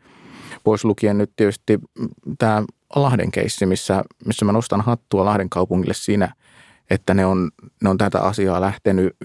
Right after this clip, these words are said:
julkisesti kertomaan siinä, että mitä se maksaa, kun sitä korjausvelkaa, se korjausvelka kasvaa ja sitä infraa on rakennettu ikään kuin taloudellinen ajattelu edellä,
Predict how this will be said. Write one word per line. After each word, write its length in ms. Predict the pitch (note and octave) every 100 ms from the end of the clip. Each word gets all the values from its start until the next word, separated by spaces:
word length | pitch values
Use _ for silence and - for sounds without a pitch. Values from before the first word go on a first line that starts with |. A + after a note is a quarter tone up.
| -
julkisesti 800 | A2 A#2+ G#2 - F2+ - F#2 F2+ _ _ _ - G#2+
kertomaan 520 | A2 - E2+ F2 F#2
siinä, 300 | F2+ F2 E2+
että 240 | - F#2+ - -
mitä 180 | A2 A#2
se 80 | G#2+
maksaa, 580 | G#2+ - - E2 D#2 - _ -
kun 140 | F#2+ G#2+
sitä 180 | -
korjausvelkaa, 1300 | - A2 F#2 E2+ F#2 - - - G#2+ F#2 F2 F#2 F2 F#2+
se 120 | G2+ -
korjausvelka 540 | - A2 G2 - G2+ G2+
kasvaa 540 | G#2 - F2+ E2 E2+ - _ _ _ - - _ _ -
ja 60 | G2+
sitä 200 | F#2+ E2+
infraa 380 | G#2 G#2 F#2+ F#2
on 80 | F#2+
rakennettu 720 | G2 F#2+ F2+ D#2+ - F#2 _ _ -
ikään 340 | G2 F#2 G2+ G2
kuin 320 | F#2+ F#2 F2+
taloudellinen 500 | G2+ G#2 G#2 F2 E2+ -
ajattelu 460 | - - - -
edellä, 360 | - F#2+ F2